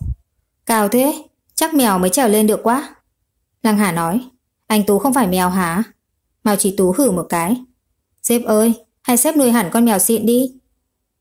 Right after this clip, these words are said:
Lăng Hà biết tiểu đội trưởng Mao chỉ cố tình làm bộ làm tịch, đành phải rời gót ngọc, đến bên giường Mao Chí Tú, vỗ về búi tóc trên đầu tiên cô,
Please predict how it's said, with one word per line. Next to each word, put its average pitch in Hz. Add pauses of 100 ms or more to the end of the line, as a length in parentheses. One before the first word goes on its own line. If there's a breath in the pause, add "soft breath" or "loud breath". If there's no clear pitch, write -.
(220)
Lăng 226
Hà 196
biết 240
tiểu 202
đội 185
trưởng 180
Mao 190
chỉ 185
cố 180
tình 247
làm 170
bộ 185
làm 180
tịch, 185 (280)
đành 220
phải 185
rời 190
gót 233
ngọc, 220 (320)
đến 190
bên 226
giường 196
Mao 185
Chí 180
Tú, 190 (260)
vỗ 233
về 240
búi 170
tóc 294
trên 247
đầu 185
tiên 190
cô, 202